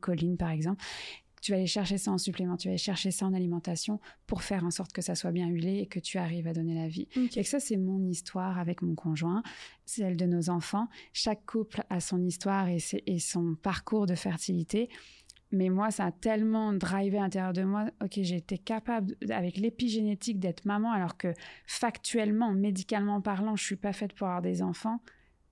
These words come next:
Speaker 1: Au nom de, <laughs> au nom de toutes ces personnes qui, parce que c'est un couple sur six qui vit la, des défis de fertilité. Fait que pour moi, il y a, il y a, tant qu'on n'a pas,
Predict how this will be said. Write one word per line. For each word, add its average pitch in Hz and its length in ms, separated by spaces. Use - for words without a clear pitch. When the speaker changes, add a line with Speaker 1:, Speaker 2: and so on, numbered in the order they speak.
Speaker 1:
Au 202 140
nom 196 180
de, 180 120
<laughs> - 320
au 196 100
nom 196 160
de 196 100
toutes 202 220
ces 190 260
personnes 190 500
qui, 196 320
parce 185 140
que - 80
c'est - 80
un 190 80
couple 190 220
sur 185 200
six - 320
qui - 200
vit 185 160
la, 185 200
des 180 200
défis 180 280
de 185 80
fertilité. 180 560
Fait 208 100
que - 80
pour 202 140
moi, 202 180
il 208 40
y 208 40
a, - 100
il 190 80
y 196 40
a, - 60
tant 240 160
qu'on 214 160
n'a 202 120
pas, 208 380